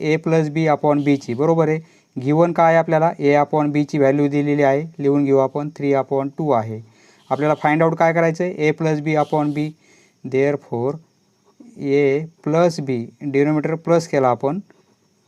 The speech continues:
आणि इकडे पण आपल्याला डिनॉमिनेटर प्लस करावं लागेल, प्लस टू upon टू, बरोबर आहे. प्रॉपर्टी कोणती होईल? ॲडिशन आहे, componendo. Therefore, A plus B upon B ही व्हॅल्यू किती मिळेल आपल्याला?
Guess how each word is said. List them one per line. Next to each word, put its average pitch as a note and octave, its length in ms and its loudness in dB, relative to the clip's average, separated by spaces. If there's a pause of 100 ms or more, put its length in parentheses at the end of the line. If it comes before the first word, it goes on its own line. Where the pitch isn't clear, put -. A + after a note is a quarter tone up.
(760)
आणि B2+ 140 -6
इकडे D#3+ 200 0
पण D#3+ 160 -2
आपल्याला D3+ 240 0
डिनॉमिनेटर D3+ 400 0
प्लस E3 280 0
करावं D3+ 180 2
लागेल, C#3+ 300 2 (840)
प्लस C#3 320 -2 (140)
टू D3+ 240 -4 (240)
upon C3 360 -6 (240)
टू, A2 160 -4 (180)
बरोबर D3+ 340 -2
आहे. D3+ 100 -6 (420)
प्रॉपर्टी D3+ 380 0
कोणती F3 280 -2
होईल? F3 220 0 (120)
ॲडिशन C#3+ 400 0
आहे, D3 220 2 (140)
componendo. C#3+ 600 0 (800)
Therefore, C3 800 -2 (600)
A D3+ 320 0 (160)
plus C#3+ 460 -2 (120)
B D3 120 -4 (240)
upon C3 480 -6
B C3 160 -4 (640)
ही D3 80 -2
व्हॅल्यू C3+ 240 0
किती E3 180 -4
मिळेल E3 180 0
आपल्याला? E3 300 -2